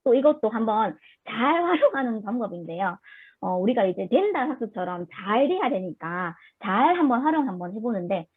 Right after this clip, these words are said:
이것도 원리를 한번 알려드릴게요. 호일러 법칙을 해야 되는 이유가 뭐냐면, 어, 애터미 사업이 내 사업임에도 불구하고 나 혼자 이렇게 하게 되면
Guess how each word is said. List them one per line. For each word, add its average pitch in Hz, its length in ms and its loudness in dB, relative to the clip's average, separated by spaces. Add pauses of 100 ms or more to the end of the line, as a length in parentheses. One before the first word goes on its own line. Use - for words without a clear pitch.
(120)
이것도 208 240 0
원리를 233 360 4
한번 185 240 -6
알려드릴게요. 170 680 -4 (560)
호일러 339 320 0
법칙을 208 480 -4 (500)
해야 277 400 -2
되는 202 180 0
이유가 190 320 -2
뭐냐면, 170 440 -6 (320)
어, 185 160 -4
애터미 370 380 0
사업이 247 320 2
내 196 180 6
사업임에도 262 520 0
불구하고 208 520 0
나 190 160 0
혼자 370 320 0
이렇게 214 240 -6
하게 254 220 -6
되면 180 400 -8